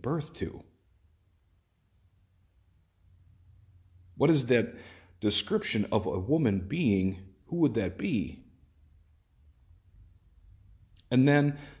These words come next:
another sign appeared in heaven. Behold, a great red dragon with seven heads and ten horns. On his, on his head, seven diadems. It also goes on to mention a-, another beast rising out of the sea, again with ten heads.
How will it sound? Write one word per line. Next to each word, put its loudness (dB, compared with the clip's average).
another 0
sign 0
appeared 0
in -2
heaven. 0
Behold, 2
a 0
great 0
red 4
dragon 0
with -2
seven 0
heads -6
and -4
ten -6
horns. -6
On 2
his, 0
on 0
his 0
head, -2
seven 0
diadems. -4
It 8
also 0
goes 0
on 0
to -4
mention -2
a-, -6
another -2
beast -4
rising -4
out -2
of -8
the -14
sea, -2
again 0
with -2
ten -6
heads. -6